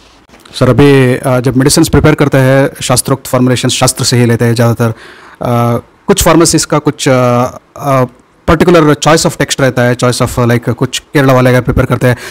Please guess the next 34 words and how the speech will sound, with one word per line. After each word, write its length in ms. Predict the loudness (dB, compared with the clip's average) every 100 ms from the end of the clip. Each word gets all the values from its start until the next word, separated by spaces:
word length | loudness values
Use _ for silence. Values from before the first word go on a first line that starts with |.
| -4
सहस्र 300 | 0 2 2
योगा, 260 | 2 2 0
अष्टांग 300 | 2 2 4
हृदय 240 | 2 2
से 160 | 0 -2
कुछ 200 | -2 -2
references 420 | 0 -2 -2 -4
लेके 160 | -2
medicines 340 | 0 0 0 0
prepare 240 | 0 0
करते 200 | 0 -2
हैं। 100 | -4 -6 -14 -2
आपका 280 | 0 2 2
ऐसा 180 | 2 0
कोई, 360 | 2 4 2
अ, 440 | 0 -2 0 2 -2 -6 -10
favorite 340 | -2 2 2 2
area 320 | 2 4 2
of 140 | 0
reference 400 | 0 0 0 0
है 100 | 0
sir? 140 | 0 0
मतलब 340 | 0 -2 -4
कोई 340 | -2 2 2 0 -6 -6
टेक्स्ट 200 | -4 0
से 80 | 2
ही 120 | 2
ज़्यादातर 380 | 2 2 2 2
हम 200 | 2 2
लोग 100 | 0
formulations 440 | 0 0 0 0
बनाते 320 | 0 0 0 0
हैं 320 | 2 0 0
या 240 | 2 2